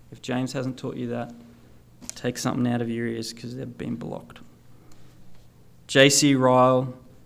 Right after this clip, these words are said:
"Tell me not of your justification unless you have some mark of sanctification.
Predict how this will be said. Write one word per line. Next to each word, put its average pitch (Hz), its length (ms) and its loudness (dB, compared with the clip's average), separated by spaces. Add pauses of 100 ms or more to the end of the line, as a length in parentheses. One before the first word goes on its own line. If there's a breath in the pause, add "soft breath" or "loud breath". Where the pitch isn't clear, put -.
(360)
"Tell 160 240 6
me 165 180 8
not 151 360 8
of 160 120 4
your 165 140 8
justification 147 1000 2
unless 139 460 4
you 143 120 2
have 135 240 4
some 131 320 0
mark 131 340 4
of 135 80 -2
sanctification. 127 1000 -2